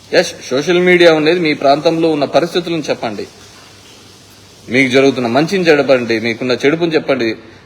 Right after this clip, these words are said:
సమాజంకి ఏదైనా మేలు జరిగే విధంగా చెప్పండి.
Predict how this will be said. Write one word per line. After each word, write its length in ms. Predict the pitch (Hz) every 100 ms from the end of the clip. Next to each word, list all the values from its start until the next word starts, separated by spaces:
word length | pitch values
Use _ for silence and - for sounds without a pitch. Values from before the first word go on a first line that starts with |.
| -
సమాజంకి 840 | - 135 180 180 180 175 156 160 147
ఏదైనా 240 | 156 156
మేలు 300 | 135 147 196
జరిగే 260 | 185 175 170
విధంగా 260 | 156 151
చెప్పండి. 520 | 139 113 - 104 95